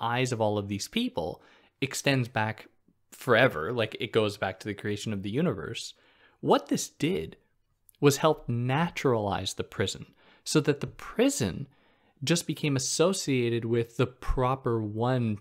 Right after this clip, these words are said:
primary way to deal with criminality, because it's connected with Christianity.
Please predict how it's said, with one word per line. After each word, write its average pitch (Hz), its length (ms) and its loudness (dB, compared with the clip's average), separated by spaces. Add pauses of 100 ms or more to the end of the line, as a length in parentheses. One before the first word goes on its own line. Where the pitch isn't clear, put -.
primary 123 1000 0
way 107 520 2 (400)
to 180 240 4
deal 156 360 4
with 131 180 0
criminality, 117 760 -4 (260)
because 135 260 0
it's 127 120 -8
connected 131 420 0
with 117 140 -4
Christianity. - 800 -4